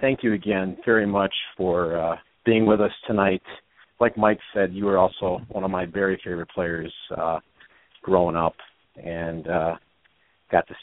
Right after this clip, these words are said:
see you. And, uh, I always enjoy watching you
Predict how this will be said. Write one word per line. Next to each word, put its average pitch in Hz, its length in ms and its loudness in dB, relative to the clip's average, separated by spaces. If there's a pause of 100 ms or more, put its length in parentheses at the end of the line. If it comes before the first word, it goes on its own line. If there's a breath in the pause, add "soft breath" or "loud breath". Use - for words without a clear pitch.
see 92 60 -6
you. 85 200 -2 (320)
And, 85 540 -10
uh, 82 240 -6 (840)
I - 100 -8
always 92 340 2
enjoy 92 260 -2
watching 92 320 0
you 90 80 -10